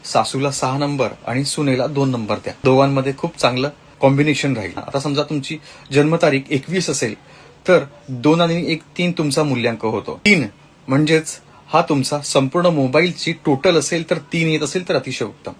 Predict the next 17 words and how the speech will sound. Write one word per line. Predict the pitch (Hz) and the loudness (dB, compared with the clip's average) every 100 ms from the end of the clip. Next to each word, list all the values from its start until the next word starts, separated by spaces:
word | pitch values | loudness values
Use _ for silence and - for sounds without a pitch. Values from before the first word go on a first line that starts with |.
| - | 2
ज्या | 190 | 4
प्रकारे | 208 175 185 156 98 - | 4 4 4 4 2 -2
तुम्ही | 139 | 0
मोबाईल | 156 131 139 147 | 2 2 2 0
नंबर | 147 147 | -2 -2
घेता, | 147 135 135 110 - _ - | -4 -6 -6 -8 -10 _ 0
त्याप्रमाणे | 147 143 143 143 156 120 143 - - | 2 2 2 2 0 -2 -10 -16 -4
तुमच्या | 131 113 135 | -4 0 -2
व्यवसायावर | 135 127 123 156 147 147 | 0 0 2 2 2 0
देखील | 147 135 190 | -6 -6 -8
फरक | 180 123 120 | 2 2 2
पडत | 117 110 | -2 -4
असतो. | 104 - 143 | -6 0 4
आठ | 226 226 | 4 4
नंबर | 214 190 196 | 0 4 2
शेवटी | 180 160 139 151 | 4 -2 2 0
असेल | - 117 | 0 -8